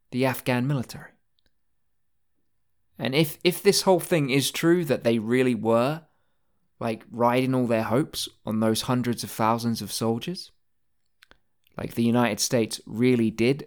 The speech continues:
equip them well and trained them well and all this stuff, then it's just amazing. It's amazing, like, the, the next few decades going forward,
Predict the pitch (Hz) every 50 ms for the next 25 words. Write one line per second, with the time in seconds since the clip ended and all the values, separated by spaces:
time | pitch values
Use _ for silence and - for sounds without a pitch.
0 | - - - - - 151 147 - - - 139 131 127 120 123 131 147 160 156 151
1 | 135 120 110 104 101 98 95 - _ _ _ _ _ _ _ _ _ _ _ _
2 | _ _ _ _ _ - - 131 123 131 139 135 131 139 127 120 120 123 143 165
3 | 165 143 127 127 127 123 139 135 - - - 143 151 170 - - - - _ _
4 | _ _ _ _ _ _ _ _ _ _ _ _ _ _ _ _ _ _ _ _
5 | _ _ _ _ _ _ _ _ _ _ _ - 123 131 139 139 135 139 139 135
6 | 135 131 120 - - _ _ _ _ _ _ _ _ _ _ _ _ _ _ _
7 | _ _ _ _ _ _ _ _ _ _ _ _ _ _ _ _ - - - -
8 | - - - - _ _ _ _ _ _ _ _ _ _ _ _ _ _ _ _
9 | _ _ _ _ _ _ _ _ _ _ _ _ _ _ _ _ _ - 208 -
10 | - - - - - 254 190 131 131 175 226 233 226 - - - _ _ _ _
11 | _ _ _ _ _ _ _ _ _ _ _ _ - 160 143 - 170 165 165 175
12 | 180 190 180 - 170 151 139 131 123 120 - - - 127 120 113 - - - -
13 | 131 127 127 - - 127 131 143 151 147 - - - 147 127 - 131 127 127 -
14 | 139 135 127 - - 123 110 104 104 - - 110 104 107 117 120 -